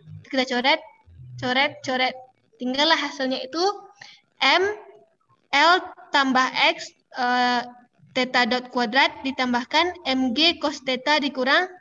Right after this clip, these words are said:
K X. Oke, sekarang yang nomor tiganya.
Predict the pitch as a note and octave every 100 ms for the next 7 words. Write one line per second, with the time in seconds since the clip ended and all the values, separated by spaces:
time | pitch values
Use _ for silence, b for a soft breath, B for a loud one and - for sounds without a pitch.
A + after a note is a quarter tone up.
0 | _ - - B3+ C4 B3+ - - _ _
1 | _ _ _ _ _ _ - B3+ B3 B3+
2 | B B - C4+ C#4 D#4+ E4+ D#4 C#4+ C#4
3 | C#4 C4+ C4 C4 C#4+ C4+ A#3